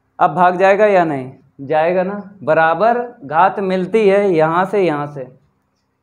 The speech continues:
या बड़ी मिलती है इसकी घात, बराबर या बड़ी, तो भाग दिया जाएगा। तो यहाँ पे वन है, यहाँ पे वन है,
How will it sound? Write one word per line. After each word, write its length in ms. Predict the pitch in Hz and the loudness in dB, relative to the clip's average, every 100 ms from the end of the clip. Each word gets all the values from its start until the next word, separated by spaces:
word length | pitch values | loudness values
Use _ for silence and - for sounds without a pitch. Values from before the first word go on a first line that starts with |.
| _ _ _ _ _ _ - | _ _ _ _ _ _ -4
या 180 | 175 190 | 0 0
बड़ी 280 | 165 175 170 | 0 -2 -2
मिलती 400 | 151 135 160 165 | -4 -8 -4 2
है 400 | 175 233 - _ - | 2 0 -8 _ -6
इसकी 320 | 156 160 151 | -6 -4 -8
घात, 320 | 127 117 - _ _ | -8 -12 -20 _ _
बराबर 400 | 131 156 180 208 | -6 -2 -2 -2
या 140 | 202 175 | -2 -4
बड़ी, 280 | 156 156 131 - _ _ _ _ | -4 -4 -6 -12 _ _ _ _
तो 100 | 208 | -6
भाग 520 | 170 143 175 226 - - _ _ _ _ | -4 -2 -2 -4 -12 -20 _ _ _ _
दिया 260 | 120 139 156 | -10 -4 -4
जाएगा। 420 | 139 131 127 127 120 _ _ _ | -4 -8 -8 -8 -10 _ _ _
तो 60 | 160 | -2
यहाँ 200 | 165 175 | 2 0
पे 100 | 190 | 0
वन 240 | 175 190 | 0 0
है, 300 | 190 208 214 | 0 -4 -6
यहाँ 140 | 143 143 | -6 -6
पे 120 | 147 | -6
वन 220 | 135 131 | -10 -10
है, 100 | 127 | -12